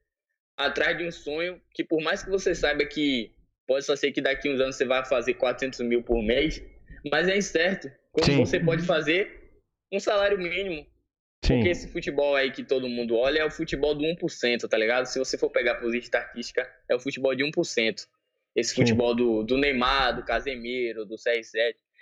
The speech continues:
Speaker 1: Esse aí é um por cento de toda a realidade do Brasil, cara.
Speaker 2: Sim,
Speaker 1: É,
Speaker 2: sim.
Speaker 1: a maioria ganha um salário mínimo, a maioria joga em dois, três clubes em um ano. Joga um estadual aqui, joga outro estadual ali, depois vai jogar uma Série D.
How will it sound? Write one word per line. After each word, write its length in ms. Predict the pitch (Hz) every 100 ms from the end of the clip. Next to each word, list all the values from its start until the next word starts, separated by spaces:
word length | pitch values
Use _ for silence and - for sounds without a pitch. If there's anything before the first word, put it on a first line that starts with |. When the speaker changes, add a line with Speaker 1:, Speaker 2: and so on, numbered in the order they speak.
| _
Speaker 1:
Esse 200 | 143 151
aí 160 | 196 185
é 80 | 180
um 160 | 196
por 120 | 202 180
cento 320 | - 160 160
de 140 | 147
toda 220 | 160 160
a 20 | 170
realidade 460 | 156 151 143 131
do 100 | 127
Brasil, 380 | 123 113 104 110
cara. 220 | - 85 _ _ -
Speaker 2:
Sim, 340 | 120 120 147 -
Speaker 1:
É, 160 | 107
Speaker 2:
sim. 100 | 123 - - - -
Speaker 1:
a 140 | 131
maioria 480 | 139 160 160 151 160
ganha 220 | 147 151
um 20 |
salário 380 | 151 143 135 127
mínimo, 340 | 127 135 143 139
a 240 | 131 131
maioria 600 | 131 135 135 131 135 120 - 113
joga 340 | 135 127 127
em 80 | 123
dois, 280 | 120 143 143
três 260 | 147 131 -
clubes 300 | 131 127 135
em 200 | 143 175
um 140 | 139
ano. 260 | 139 151 143 - - - - _ _ _ -
Joga 320 | 131 131 131 131
um 60 | 156
estadual 500 | - 143 139 131 131
aqui, 300 | 127 156 156
joga 200 | 143 139
outro 160 | 139
estadual 480 | - 139 127 123 123
ali, 200 | 123 147
depois 240 | 135 135 127
vai 100 | 131
jogar 200 | 123 120
uma 120 | 117
Série 260 | 123 113
D. 300 | 110 120 123